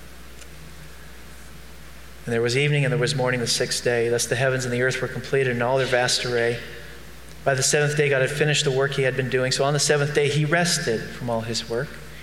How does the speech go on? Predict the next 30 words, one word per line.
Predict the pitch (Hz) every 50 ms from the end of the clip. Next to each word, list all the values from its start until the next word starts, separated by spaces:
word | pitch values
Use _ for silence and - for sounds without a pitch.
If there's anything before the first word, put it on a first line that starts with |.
| - - - - - - - - - - - - - - - - - - - - - - - - - - -
Then | - 127 131
God | 127 131 127 123 117
blessed | 127 131 135 139 - -
the | 143
seventh | - - 143 135 135 131 135 -
day | 135 131 131
and | 127
made | 127 127 131 131
it | 120
holy, | 113 113 151 151 143 135
because | 143 123 - 139 120 127
on | 127 131 139
it | 123 113
he | 123 131
rested | 123 120 135 147 147 143 - - - - 127 110 107 110 113 110 - - - - - - - - - - -
from | - 131 131
all | 131 135
the | 131 135
work | 127 123 127 127 127
of | 123 - -
creating | - 143 131 127 131 131 131 123 123
that | 117 110
he | 101 123 120
had | 107 123 120 117 117
done. | 127 120 117
Now, | 113 113
what's | - 196 190 190
going | 196 214 196 185 165
on | 143 147 139
here? | 127 - 113 113 -